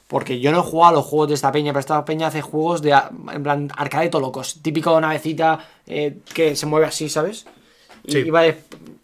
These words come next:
Speaker 1: brutal. Entonces de repente van a hacer un juego que parecía una cosa y al final no.
Speaker 2: Ujú.
Speaker 1: Hitman tres, enero de dos mil veintiuno.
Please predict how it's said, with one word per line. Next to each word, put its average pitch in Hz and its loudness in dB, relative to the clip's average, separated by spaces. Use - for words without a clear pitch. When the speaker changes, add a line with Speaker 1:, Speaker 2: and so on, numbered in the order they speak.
Speaker 1:
brutal. 151 6
Entonces 139 -2
de 147 0
repente 147 0
van 147 0
a 143 0
hacer 151 0
un 139 0
juego 175 0
que 143 -4
parecía 139 2
una 151 4
cosa 170 -4
y 190 -2
al 131 -4
final 127 -6
no. 113 -8
Speaker 2:
Ujú. - -14
Speaker 1:
Hitman 160 2
tres, 170 0
enero 135 0
de - 4
dos 139 0
mil 135 -2
veintiuno. 120 -6